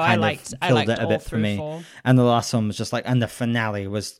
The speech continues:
Speaker 2: just
Speaker 1: So
Speaker 2: such
Speaker 1: dumb.
Speaker 2: a cop out.
Speaker 1: I know.
Speaker 2: Um, but that's okay. Fringe. I, I loved it. I told a lot of people about it. Okay, good. Again, I had to put this on here,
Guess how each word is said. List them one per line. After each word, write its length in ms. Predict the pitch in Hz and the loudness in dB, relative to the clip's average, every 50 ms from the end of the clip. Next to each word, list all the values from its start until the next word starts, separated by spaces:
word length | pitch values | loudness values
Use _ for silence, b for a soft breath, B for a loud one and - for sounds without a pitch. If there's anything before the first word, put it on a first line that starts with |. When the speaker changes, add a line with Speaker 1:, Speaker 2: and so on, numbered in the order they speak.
| _ | _
Speaker 2:
just 200 | - - 113 - | -10 -8 -6 -4
Speaker 1:
So 80 | - 190 | -2 0
Speaker 2:
such 200 | 165 - 165 - | 0 -2 0 -2
Speaker 1:
dumb. 140 | - 110 107 | -4 -4 0
Speaker 2:
a 40 | - | 0
cop 220 | 120 110 - - | 0 0 0 -2
out. 200 | 101 92 92 - | -6 -6 -8 -8
Speaker 1:
I 140 | - 156 156 | -10 -10 -8
know. 280 | 156 156 147 147 156 165 143 | -8 -8 -8 -8 -8 -2 2
Speaker 2:
Um, 160 | 135 147 147 | 2 2 2
but 100 | 135 170 | 2 0
that's 160 | 180 220 - | -2 0 0
okay. 240 | - 226 - - 120 | 0 0 2 0 -2
Fringe. 320 | 107 - - 131 120 110 123 | -2 0 0 0 2 0 0
I, 220 | - - 139 139 | 0 0 0 0
I 260 | - - 82 76 107 131 | -2 -4 -4 0 2 4
loved 220 | 123 123 127 127 123 | 4 4 4 4 2
it. 40 | 104 | 2
I 80 | 107 | 2
told 200 | 110 - 127 113 | 0 0 0 0
a 40 | 110 | 0
lot 180 | 107 107 110 110 | 2 2 2 0
of 80 | 107 | 0
people 240 | - - 113 - 110 | -4 -6 -8 -6 -6
about 260 | 107 101 110 107 104 104 | -4 -2 -2 -2 -2 -4
it. 120 | 98 - - _ _ B B B B B B B B B B - | -6 -10 -14 _ _ B B B B B B B B B B 4
Okay, 220 | 180 175 196 185 | 6 6 6 6
good. 220 | 156 156 151 139 - - | 6 6 4 2 2 0
Again, 440 | - 160 165 135 160 165 147 143 - - | 2 2 4 6 6 4 4 4 0 4
I 140 | - 151 156 | 6 6 6
had 280 | 143 135 156 160 135 | 6 6 4 2 2
to 100 | - 147 | 0 -2
put 200 | 135 - 156 - - | 0 0 0 0 0
this 160 | 131 113 - - - | -2 -4 -4 -2 2
on 300 | 165 175 175 165 156 151 | 2 4 4 4 2 0
here, 520 | 143 139 127 131 117 113 113 113 120 131 | -2 0 0 2 2 2 0 -2 -6 -8